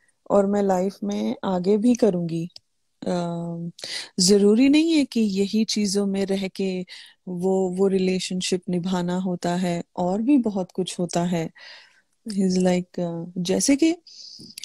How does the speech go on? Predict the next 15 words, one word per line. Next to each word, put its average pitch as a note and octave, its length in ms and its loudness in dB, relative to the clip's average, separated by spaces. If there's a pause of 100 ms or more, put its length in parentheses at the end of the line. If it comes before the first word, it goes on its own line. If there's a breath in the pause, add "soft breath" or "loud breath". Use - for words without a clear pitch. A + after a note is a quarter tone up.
(120)
जैसे G#3 420 4
कि A#3 480 0
एक G3 220 0
दूसरे G3+ 440 0
के G3+ 220 0 (1200)
प्रति F3+ 240 -2
वैसे F3+ 640 2
ही C4+ 440 2 (840)
बंदा F#3+ 380 0
लॉयल, F#3 720 -2
अ, F#3+ 60 -6
हो F#3 320 -2
सकता F3+ 340 -4
है। F3+ 280 -4 (760 loud breath)
So, - 420 -12